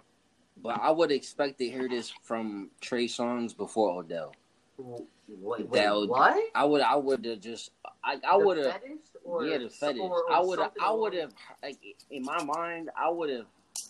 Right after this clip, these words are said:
Speaker 1: it would've, I would've heard this about Trey Songz before I heard this about Odell. I'm just saying.
Speaker 2: I
Speaker 1: I
Speaker 2: don't
Speaker 1: don't
Speaker 2: think
Speaker 1: know.
Speaker 2: that at all. I don't even
Speaker 1: I, I, that's just my hot take. I, I felt like this would've happened.
Speaker 2: You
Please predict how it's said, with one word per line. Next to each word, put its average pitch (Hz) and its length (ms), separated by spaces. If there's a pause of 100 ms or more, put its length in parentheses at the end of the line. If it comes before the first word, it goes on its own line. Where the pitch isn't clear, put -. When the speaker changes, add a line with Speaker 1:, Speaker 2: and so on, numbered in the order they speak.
(120)
Speaker 1:
it 131 80
would've, 135 340 (240)
I 131 100
would've 147 200
heard 143 180
this 127 160
about 107 300
Trey 123 280
Songz 123 460
before 101 340
I 104 40
heard 101 120
this 92 100
about 90 180
Odell. 87 400
I'm 123 160
just 92 220
saying. 90 140 (840)
Speaker 2:
I - 100
Speaker 1:
I - 20
Speaker 2:
don't - 20
Speaker 1:
don't 175 180
Speaker 2:
think 220 40
Speaker 1:
know. 208 100 (100)
Speaker 2:
that - 80
at 98 100
all. 98 380
I 123 60
don't 135 120
even 131 140
Speaker 1:
I, 131 160 (400)
I, 117 80
that's 151 240
just 110 160
my 120 280
hot 120 320
take. 104 260 (140)
I, 127 200
I 147 140
felt 143 240
like 113 220 (840)
this 151 200
would've 127 180
happened. 117 320
Speaker 2:
You 226 60